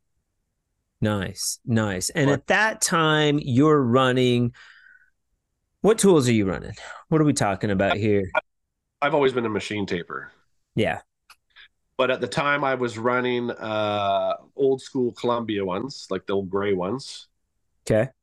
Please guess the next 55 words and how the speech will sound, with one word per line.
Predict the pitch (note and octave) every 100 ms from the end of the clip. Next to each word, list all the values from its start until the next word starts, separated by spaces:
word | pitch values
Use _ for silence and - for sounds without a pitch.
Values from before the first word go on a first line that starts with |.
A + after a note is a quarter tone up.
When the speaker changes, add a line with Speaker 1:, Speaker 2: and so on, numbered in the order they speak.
| _ _ _ _ _ _
Speaker 1:
You | B2
still | - D3
Speaker 2:
And |
Speaker 1:
got | A#2+
Speaker 2:
then | B2 B2+
I |
Speaker 1:
some | C3+
of | C3+
Speaker 2:
went |
Speaker 1:
those? | C3+ B2+ G#2+ - _ A2
Do | B2
you | A#2+
have | A#2
some | - A#2
of |
those | A2 G#2+
Speaker 2:
Oh, | -
Speaker 1:
tapers? | A2 A2 C3+ - - _ _ _ _ _
Speaker 2:
I, | A2+ B2
I | A#2 C3
can't | - B2
throw | - G2+
anything | G2+ G2+ F#2
away, | E2 C#2 B1+
so | - D#2+
I | E2
have | F#2
it | E2
all | D#2+ D3
still | C3 G2 F2+
Speaker 1:
Cool. | -
Speaker 2:
in |
pe- | - F2 -
Speaker 1:
Cool. | - C#3+ A2 F#2+ - _ _ - A2
When, | A#2+ D3+ D3+ D3+
can | D#3 - D3+
you | D3+
send | - - C#3+ C#3+
me | D3 C3
photos | - C3 A#2+ B2+ C3 C3+ C3 A#2+
of | A2
some | - B2
of | A#2
the, | A2
your | A2+ A2
old | A2+ A2+ A2+
school | - - A#2+ A2+ A2
tools | - B2 A2+ A2+ -
so | A2
I | -
Speaker 2:
I |
Speaker 1:
can | G#2+
Speaker 2:
w- |
Speaker 1:
post | - A2 G#2+ - A#2
'em | A2 A2